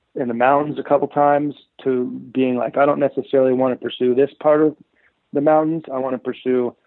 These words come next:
the guiding side and the safety side," to then, like, "I wanna, you know, guide full time," to now I wanna be running safety and logistics for these big events and film crews, to, like,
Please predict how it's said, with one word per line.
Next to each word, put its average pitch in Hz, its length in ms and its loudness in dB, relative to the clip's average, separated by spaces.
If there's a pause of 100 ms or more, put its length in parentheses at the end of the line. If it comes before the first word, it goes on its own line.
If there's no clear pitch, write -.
(200)
the 110 80 -16
guiding 127 500 0
side 143 260 4
and 120 120 0
the 120 60 -16 (100)
safety 139 420 -4
side," 151 400 4 (400)
to 131 80 -4
then, 131 280 -2
like, 120 240 -6
"I 131 80 0
wanna, 127 280 -2 (200)
you 131 100 -4
know, 117 180 -8 (300)
guide 160 340 4
full 151 140 0
time," 151 560 -2
to 131 260 0
now 123 420 0
I 123 100 0
wanna 123 280 -4
be 123 540 -4 (560)
running 131 380 -2
safety 147 280 4
and 131 120 -2
logistics 139 500 -4
for 131 140 0
these 120 160 -6
big 123 200 2
events 151 460 2
and 113 160 -12
film 165 240 4
crews, 156 440 4
to, 127 100 -2
like, 120 280 -2